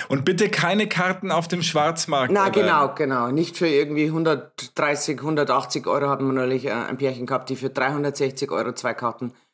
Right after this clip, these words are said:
Speaker 2: erstanden haben. Und das war dann auch noch gelogen. Das waren fake zusammengebastelte Karten. Also es gibt wirklich schon richtige Krattler da draußen. Aber gut, jetzt ist Frühlingsanfang. Du, bei uns ist ein Wahnsinnswetter.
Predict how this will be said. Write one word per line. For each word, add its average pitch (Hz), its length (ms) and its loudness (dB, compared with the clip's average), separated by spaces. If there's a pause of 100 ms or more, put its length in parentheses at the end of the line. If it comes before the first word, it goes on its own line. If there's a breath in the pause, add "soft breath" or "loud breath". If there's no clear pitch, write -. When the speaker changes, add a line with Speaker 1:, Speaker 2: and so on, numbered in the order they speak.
(120)
Speaker 2:
erstanden 143 360 0
haben. 143 80 2
Und 147 100 -2
das 156 160 0
war 143 200 2
dann 156 160 0
auch 139 160 2
noch 143 240 -4
gelogen. 151 420 2
Das 135 200 0
waren 135 180 0
fake 165 480 -4
zusammengebastelte 143 960 -2
Karten. 127 380 -2
Also 120 240 -4 (440 loud breath)
es - 160 -2
gibt - 160 0
wirklich 147 240 -2
schon 147 120 0
richtige 131 360 -4
Krattler 113 400 -4
da 107 120 -6
draußen. 107 420 -8
Aber 214 260 4
gut, 135 180 0 (180 loud breath)
jetzt 165 160 0
ist 151 100 -2
Frühlingsanfang. 180 760 2
Du, - 80 -2
bei 123 180 2
uns 160 140 0
ist 165 220 -2
ein 151 200 0
Wahnsinnswetter. 165 1200 2